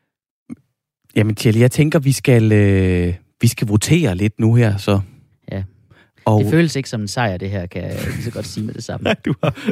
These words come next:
Speaker 1: du har tabt og vundet noget her. Men jeg tænker, altså, vil du virkelig forbyde rock?
Speaker 2: Øh, ja.
Speaker 1: Okay.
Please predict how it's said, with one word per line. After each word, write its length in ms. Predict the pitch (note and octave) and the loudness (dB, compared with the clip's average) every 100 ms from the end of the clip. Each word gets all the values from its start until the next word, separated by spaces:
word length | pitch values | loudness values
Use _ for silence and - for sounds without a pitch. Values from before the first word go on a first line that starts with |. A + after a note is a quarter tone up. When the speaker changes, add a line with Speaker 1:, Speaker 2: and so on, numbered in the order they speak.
| - | -6
Speaker 1:
du 140 | - | -4
har 100 | F3+ - | -4 -4
tabt 340 | - F#3 - - | -2 -2 -2 -6
og 140 | F3 D3+ | -8 -6
vundet 320 | F3 - F#3 - | -6 -4 -6 -4
noget 120 | - - | -4 -2
her. 80 | - - - - - - - - - | -4 -4 -10 -12 -16 -18 -20 -16 0
Men 60 | |
jeg 80 | C#3 | 0
tænker, 220 | C#3+ C#3+ - | 2 -2 -2
altså, 240 | B2 A#2+ C3+ | -4 -4 -2
vil 120 | C#3 | -2
du 60 | |
virkelig 320 | C3 D#3 F3 C3 | 0 0 -2 -2
forbyde 680 | B2 - - F3+ D#3+ G2+ F#2+ _ _ _ _ | -2 -2 -4 -2 0 -2 -4 _ _ _ _
rock? 280 | G#2+ A2+ - _ _ _ - | -4 -4 -8 _ _ _ -6
Speaker 2:
Øh, 1040 | B2+ B2 B2 B2 A#2+ B2 B2 B2 B2 A#2+ | -2 -2 -2 -2 -2 -2 -2 -2 -2 -2
ja. 100 | G#2 - _ _ _ _ _ _ _ _ _ _ _ _ _ _ - | -4 -8 _ _ _ _ _ _ _ _ _ _ _ _ _ _ -2
Speaker 1:
Okay. 280 | F3 E2 | -2 -4